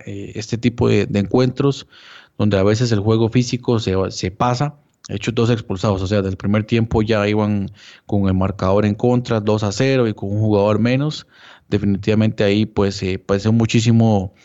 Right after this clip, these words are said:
eh, la experiencia de los jugadores del Tauro, a pesar de como hemos hablado, el Tauro va, marcha de último en la Liga de Panamá, pero vean los jugadores que tiene, un Armando Polo, un Marco Sánchez,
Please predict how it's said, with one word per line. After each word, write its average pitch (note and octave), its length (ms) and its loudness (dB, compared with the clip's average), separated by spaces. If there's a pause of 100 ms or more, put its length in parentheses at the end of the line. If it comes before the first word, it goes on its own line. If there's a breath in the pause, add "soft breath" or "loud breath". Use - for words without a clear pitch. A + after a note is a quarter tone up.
(340 soft breath)
eh, F#2 320 -4
la F#2+ 120 2
experiencia C3 840 0
de A#2 140 -4
los G2 120 -4
jugadores G2 400 2
del A#2+ 180 -2
Tauro, C#3+ 440 -2
a - 60 -14
pesar - 280 -6
de A2+ 100 -4
como F#2+ 640 -6 (280 loud breath)
hemos A2 260 2
hablado, G#2+ 360 2
el F#2+ 80 -10
Tauro A2+ 540 -2
va, A2+ 260 0
marcha A#2+ 500 0
de A#2 60 -4
último A2 600 -2 (400 soft breath)
en G#2 120 -4
la F#2 80 0
Liga G#2+ 200 2
de A2 100 0
Panamá, G2+ 500 -2 (380 loud breath)
pero G2+ 220 2
vean A2 180 4
los A2+ 140 4
jugadores G2+ 380 0
que F#2+ 100 -8
tiene, G2+ 300 -4
un G2+ 120 -2
Armando G#2 440 -2
Polo, G#2 560 0
un G2+ 180 -2
Marco G2+ 340 0
Sánchez, G#2+ 640 -4